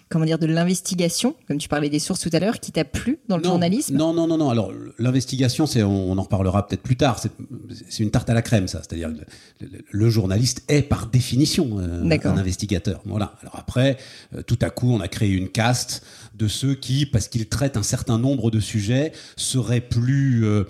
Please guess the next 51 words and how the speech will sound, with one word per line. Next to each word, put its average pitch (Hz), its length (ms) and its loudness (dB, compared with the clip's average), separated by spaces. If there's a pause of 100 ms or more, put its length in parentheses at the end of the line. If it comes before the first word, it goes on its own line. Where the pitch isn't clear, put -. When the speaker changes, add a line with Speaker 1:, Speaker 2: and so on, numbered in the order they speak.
(300)
Speaker 2:
euh, 90 760 -2 (260)
euh, - 180 -10
seraient 131 340 2 (180)
dans 123 120 0
une 120 200 0
sorte - 300 -2
de 127 100 2
panthéon 143 880 0
où 139 180 2
le 139 140 2
gars 143 240 2
qui 127 140 -4
fait - 180 -2
une 113 140 2
enquête 135 420 0
sur, 127 440 0
euh, 101 160 2 (380)
je - 80 -14
sais 101 120 -10
pas 147 200 2
moi, 95 340 0
euh, 90 120 -2
la 98 80 -2
façon 113 260 0
dont 113 80 2
les 104 140 2
agriculteurs 104 480 0
sont 110 100 -6
en 92 80 -2
train - 140 -4
en, 98 80 0 (260)
en - 20 -8
ce - 120 -6
moment 117 420 0 (220)
d'affronter 110 400 0
la 98 80 0
sécheresse, - 480 -2 (160)
Speaker 1:
Mm. 185 140 2
Speaker 2:
lui 135 120 2
aurait 120 180 2
pas 113 100 0
droit 113 180 0
d'entrer 110 200 0
dans 107 120 4
ce - 40 -6
panthéon. 107 380 0
Si - 100 -10
tu 92 60 0
Speaker 1:
Ouais. 82 120 2
Speaker 2:
veux. 87 120 -6 (280)
Ça, - 160 -16